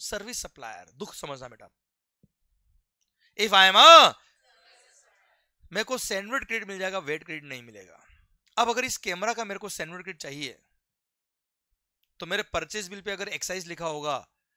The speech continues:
तो मेरे को उसका क्रेडिट मिल जाएगा। अगर मेरे परचेज बिल पे वेट लिखा होगा, क्रेडिट नहीं मिलेगा। दोनों लिखा है, तो एक्साइज का मिलेगा, वेट का नहीं मिलेगा बेटा। हाँ है ना भाई? अच्छा, मतलब मेरे परचेज बिल पे एक्साइज लिखा होना चाहिए बेटा।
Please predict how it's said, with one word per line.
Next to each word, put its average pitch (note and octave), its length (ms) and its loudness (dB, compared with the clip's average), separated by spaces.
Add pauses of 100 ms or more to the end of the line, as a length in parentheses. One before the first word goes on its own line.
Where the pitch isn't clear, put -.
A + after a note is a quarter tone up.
(160)
तो D#3+ 80 -18
मेरे D3 140 -10
को F#3 80 -10
उसका - 180 -12
क्रेडिट E3+ 300 -10
मिल D3 120 -14
जाएगा। B2+ 420 -10 (200)
अगर E3+ 160 -12
मेरे F#3+ 140 -12
परचेज F3+ 320 -12
बिल F#3 100 -20
पे F#3 120 -16
वेट D#3+ 280 -8
लिखा F#3 200 -10
होगा, E3 220 -8
क्रेडिट D3+ 360 -10
नहीं E3+ 160 -16
मिलेगा। D#3 220 -12
दोनों G#3 240 -6
लिखा G#3+ 240 -2
है, B2 160 -4 (280)
तो E3 60 -8
एक्साइज F3 300 -8
का F#3 60 -12
मिलेगा, F3 220 -10
वेट D3 180 -10
का E3+ 80 -18
नहीं C#3 120 -16
मिलेगा B2 220 -18
बेटा। A2+ 160 -18
हाँ D3 220 0
है F#3 60 0
ना F#3+ 120 0
भाई? F3+ 500 4 (680)
अच्छा, D#3+ 340 -10 (580)
मतलब F#3+ 200 -12
मेरे G3 180 -10
परचेज F3 500 -10
बिल F3+ 140 -18
पे F#3+ 200 -14
एक्साइज F3 320 -12
लिखा F3 140 -14
होना G3 140 -10
चाहिए G#3 120 -14
बेटा। A3 220 -14